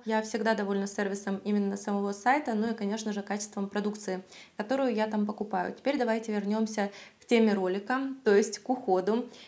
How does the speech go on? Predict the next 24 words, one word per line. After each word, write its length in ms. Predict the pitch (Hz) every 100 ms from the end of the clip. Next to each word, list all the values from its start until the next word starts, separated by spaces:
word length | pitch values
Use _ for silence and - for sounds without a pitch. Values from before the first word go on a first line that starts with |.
| -
Первое 320 | 262 269 240
средство, 540 | 214 214 247 - 240 240
которого 460 | 240 - 214 208
раньше 360 | 202 214 208 208
не 140 | 202
было 220 | 208 190 180
в 80 |
моей 220 | 185 190 196
косметичке, 800 | 208 208 208 269 - 233 214 214 - -
и 100 | 240
с 60 | 240
тех 240 | - 202
пор, 160 | - 233
как 260 | 240 202 -
я 220 | 208 202 - -
нашла 540 | 208 208 - 220 190 - -
те 160 | - 220
самые, 640 | 214 233 320 320 247 208 -
я 340 | 196 214 240 240 - -
поняла, 360 | 202 202 226 254
зачем 380 | 214 220 247
ими 260 | 233 226 214
вообще 340 | 202 185 -
пользуются. 720 | 208 190 170 - 208 208 -